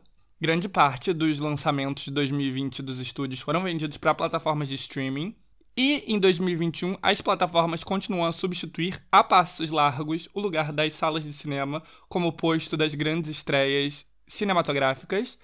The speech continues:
A Warner colocou toda sua grade de dois mil e vinte e um com lançamento simultâneo na H B O Max e no cinema, lá nos Estados Unidos. Os principais lançamentos da Disney foram para o Disney Plus por um custo adicional de trinta dólares por assinante.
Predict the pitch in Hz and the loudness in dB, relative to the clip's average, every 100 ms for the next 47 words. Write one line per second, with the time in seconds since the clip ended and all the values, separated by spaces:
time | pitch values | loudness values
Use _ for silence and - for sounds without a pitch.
0 | _ _ - 233 175 165 175 165 165 151 | _ _ 6 10 12 10 8 0 0 0
1 | 185 185 - 156 147 139 143 147 143 147 | 0 -2 0 2 2 2 0 -2 0 -2
2 | 135 139 135 147 139 135 147 - _ _ | -2 -4 -6 -6 -4 -6 -10 -18 _ _
3 | - 233 240 190 190 160 156 165 185 175 | 4 4 4 2 0 0 -2 -4 -2 -2
4 | - 160 151 151 147 139 135 - 139 131 | 0 0 0 0 0 -2 -2 -6 -2 0
5 | 131 131 147 - - - - 202 190 - | 2 2 0 -6 -20 -12 -2 -2 -2 4
6 | 151 147 196 180 156 147 151 135 135 139 | 6 6 6 6 4 4 2 2 0 0
7 | 143 165 175 - - - - 170 175 175 | 2 0 -2 -14 -20 -10 0 0 4 4
8 | 180 190 175 160 156 156 147 147 147 151 | 4 0 0 -2 0 0 0 0 -2 -4
9 | - 202 226 185 165 147 147 143 147 143 | 2 2 4 0 -2 -2 -4 -2 0 0
10 | 165 - 156 151 147 - - 180 180 - | -2 -4 -4 -2 -4 -4 4 4 4 0
11 | 170 151 147 147 170 180 196 151 147 143 | 2 2 0 -6 -6 -2 -2 2 2 0
12 | 143 143 - _ _ - 190 170 - 151 | -8 -12 -20 _ _ -2 4 4 2 -2
13 | 143 151 - 214 | -2 -2 -6 -10